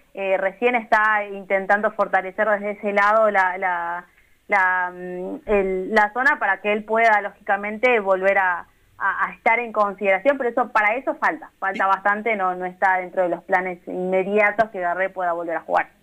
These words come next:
Speaker 2: Y si tuviste posibilidad de hablar de entrenador, pese a que todavía obviamente no lo tuvo, eh, a disposición,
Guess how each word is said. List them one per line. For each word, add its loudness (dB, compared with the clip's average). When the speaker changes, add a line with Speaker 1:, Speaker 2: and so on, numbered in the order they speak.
Speaker 2:
Y -6
si -10
tuviste 0
posibilidad 0
de 2
hablar 0
de 2
entrenador, 0
pese -6
a -4
que -8
todavía 0
obviamente -2
no -2
lo -2
tuvo, 0
eh, -6
a -8
disposición, -6